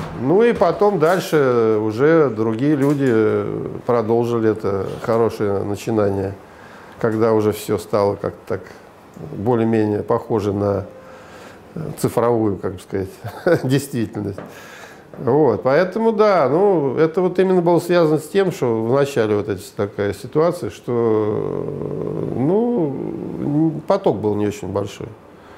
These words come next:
Вот. Как только он стал нарастать, а он стал довольно быстро нарастать, как вот мы уже, э, только что говорили, в связи с ростом потребностей вот в, в веб-сайтах,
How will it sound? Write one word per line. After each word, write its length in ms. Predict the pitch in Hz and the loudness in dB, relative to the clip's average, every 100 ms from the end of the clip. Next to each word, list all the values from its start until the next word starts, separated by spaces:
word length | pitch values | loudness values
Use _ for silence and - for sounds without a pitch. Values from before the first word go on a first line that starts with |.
| - - - - - | -20 -20 -20 -20 -4
Вот. 180 | 98 101 | -2 2
Как 180 | 143 - | 0 2
только 180 | 175 175 | 2 2
он 100 | 160 | 2
стал 220 | 175 165 | 2 4
нарастать, 600 | 160 165 165 208 208 160 131 - | 4 2 0 2 2 0 -10 -12
а 320 | - - 120 | -8 -2 0
он 120 | 127 | 0
стал 300 | 127 131 120 | -2 0 2
довольно 320 | 123 120 120 | 4 2 2
быстро 340 | 120 117 - 107 | 0 -2 0 0
нарастать, 540 | 117 127 - 240 208 - - | 2 0 0 0 0 -6 -12
как 120 | 98 | -8
вот 140 | 101 110 | -8 -2
мы 120 | 110 | 0
уже, 260 | 104 104 - - - - - - 143 | 2 0 -4 -12 -20 -20 -20 -16 -10
э, 640 | 135 - - - - - - | -6 -6 -4 -6 -6 -8 -4
только 180 | 127 107 | -4 -4
что 200 | - 110 | -6 -2
говорили, 580 | 104 117 123 113 101 101 | 2 4 4 2 0 -4
в 40 | |
связи 260 | - 127 113 | -4 -4 -2
с 120 | 110 | -2
ростом 960 | 127 110 - 95 95 - 90 90 - - - - | 0 0 -4 -8 -8 -8 -10 -12 -12 -14 -14 -4
потребностей 640 | 117 120 120 104 90 - 92 | -4 0 0 -2 -6 -8 -10
вот 200 | 98 107 | -8 -8
в, 40 | |
в 680 | 101 101 - 95 - 98 98 | -8 -8 -10 -10 -8 -4 0
веб-сайтах, 640 | 110 - 185 208 - | 0 0 0 0 -2